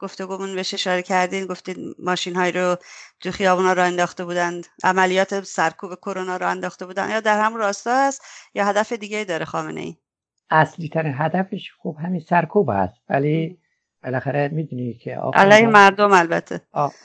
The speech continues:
Speaker 2: بله، آخوندها
Speaker 1: بله.
Speaker 2: در حقیقت یک، با یه تیر معمولاً سعی می‌کنن چند هدف رو بزنن. می‌دونی فشار بود که آقا چرا دخالت نمی‌کنید؟ بالاخره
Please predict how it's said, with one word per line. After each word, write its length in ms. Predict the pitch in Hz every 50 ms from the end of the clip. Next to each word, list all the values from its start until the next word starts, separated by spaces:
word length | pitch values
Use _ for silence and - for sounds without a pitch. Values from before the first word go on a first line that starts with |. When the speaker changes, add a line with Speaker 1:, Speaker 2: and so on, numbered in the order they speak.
| - 135
Speaker 2:
بله، 300 | 131 135 135 131 123 107
آخوندها 640 | - - 156 143 - - - 160 139 135 131 147 180
Speaker 1:
بله. 100 | 190 185 -
Speaker 2:
در 180 | 143 127 127
حقیقت 380 | 127 123 120 - 151 156 156 - _ _ _ -
یک، 420 | - 127 135 147 151 151 - - 127 123 117 104 - _ _ _ _ _ _ -
با 60 | 117
یه 160 | 123 143 156
تیر 420 | 156 - - 170 156 147 143 - - - -
معمولاً 420 | - 120 113 107 104 117 120 131 131
سعی 220 | - - 135 131
می‌کنن 320 | 131 135 - 151 135 127
چند 220 | - - 139 135 120
هدف 340 | 107 113 113 113 110 110 -
رو 80 | - 135
بزنن. 460 | - 143 123 - 120 98 90 82 - _ _ _ _ _ -
می‌دونی 280 | 127 113 147 139 139
فشار 460 | - - 135 113 - - 131 135 143 139
بود 220 | 131 127 117 -
که 320 | - - 135 127 131 127
آقا 480 | - - - 104 120 123 127 123 110 - _ _ -
چرا 320 | - 117 113 117 117 117 -
دخالت 600 | - - - 113 98 - 120 107 113 - - 156
نمی‌کنید؟ 600 | 151 139 139 - - 135 123 127 123 113 - _ _ _ _ _ _ _ _ _ _ -
بالاخره 720 | 113 110 110 98 - - 113 107 117 123 127 127 123 -